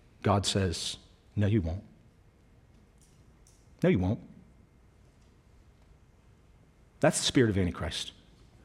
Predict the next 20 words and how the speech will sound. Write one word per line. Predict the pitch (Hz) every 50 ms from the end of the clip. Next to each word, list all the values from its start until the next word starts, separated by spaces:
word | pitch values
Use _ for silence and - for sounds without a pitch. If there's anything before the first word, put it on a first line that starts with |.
| - - - - - - - - - _ - - - - - - - - - - - 127 123 123 127 127
You | 135 135 139
put | - - 175 165
yourself | 160 143 - - 160 147 143 - -
where | 156 139
God | 143 147 147 143 113
is. | 90 - - - - - - - - - - - - - - - 880 - - - - _ - - - - - - - - - - - - - - - - - - - - - - - - - - - - - - -
And | 139 143
it's | 143 139 139 - - - - - - - - - - - - - - - - _ _ _ - - - - - - - - -
not | - 151 156 -
some | - 156 139 117 -
evil, | 131 135 135 135 120 123 131 131 127
mysterious, | 127 117 - - - - 123 120 113 113 113 113 110 - - - - - - -
ephemeral | - - - - - 113 117 117 113 110
thing | 104 - - 110 110 107 101 95 90 - - - - -
floating | - - - - 127 127 131 123 127 120
out | 120 113 117 117 -
there. | - 123 120 113
You | 107 110 110
know, | 110 107
when, | 107 107